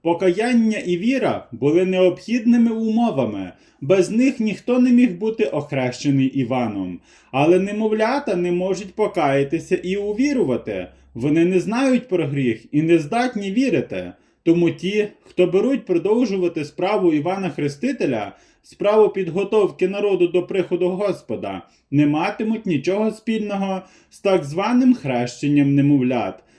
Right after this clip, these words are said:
Вони не будуть таким чином спотворювати одне з найурочистіших установлень Євангелія.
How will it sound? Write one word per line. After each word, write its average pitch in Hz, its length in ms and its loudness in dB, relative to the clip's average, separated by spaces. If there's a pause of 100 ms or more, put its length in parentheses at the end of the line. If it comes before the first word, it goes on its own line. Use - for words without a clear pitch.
(160)
Вони 139 320 4
не 165 140 2
будуть 233 500 -4
таким 120 360 0
чином 202 560 -2
спотворювати 220 1040 -2
одне 180 440 -4
з - 120 -10
найурочистіших 208 1500 -2
установлень 127 840 0
Євангелія. 110 1000 -4